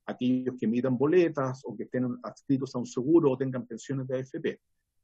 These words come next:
Sin embargo, si uno analiza, digamos, globalmente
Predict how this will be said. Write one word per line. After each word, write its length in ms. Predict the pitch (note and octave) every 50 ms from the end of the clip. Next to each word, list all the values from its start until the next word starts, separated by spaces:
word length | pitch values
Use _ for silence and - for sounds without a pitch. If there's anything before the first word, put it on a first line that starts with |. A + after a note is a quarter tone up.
| _ _ _
Sin 180 | - F3+ F#3
embargo, 480 | G3 G#3 A#3 C4 A3+ F#3 D#3 F#3 G#3+ A3
si 180 | - - - F3+
uno 100 | G3 G3+
analiza, 460 | G3 F3+ D#3+ F#3 G3+ G3 - F3+ D3+
digamos, 320 | D3 C#3 C#3+ C3+ C3 A#2+
globalmente 800 | A#2+ B2+ C3 D#3 E3+ F3 F#3 G#3 G3+ G3 G3+ - G#2+ A2 C3